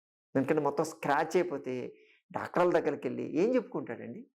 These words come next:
దానికి మళ్ళీ కుట్లు వేయాలి, ఖచ్చితంగా కుట్లు వేయాలి. అక్కడే ఇన్ఫెక్షన్ అయిందంటే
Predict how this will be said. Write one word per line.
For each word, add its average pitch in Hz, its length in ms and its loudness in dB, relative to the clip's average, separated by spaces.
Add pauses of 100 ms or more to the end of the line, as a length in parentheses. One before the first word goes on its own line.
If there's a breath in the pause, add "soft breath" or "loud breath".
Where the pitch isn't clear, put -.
(120)
దానికి 135 220 2
మళ్ళీ 156 220 0
కుట్లు 208 320 2
వేయాలి, 139 260 0 (440)
ఖచ్చితంగా 180 520 -2
కుట్లు 165 320 -4
వేయాలి. 123 220 -2 (320)
అక్కడే 175 340 2
ఇన్ఫెక్షన్ 151 520 -4
అయిందంటే 147 680 -4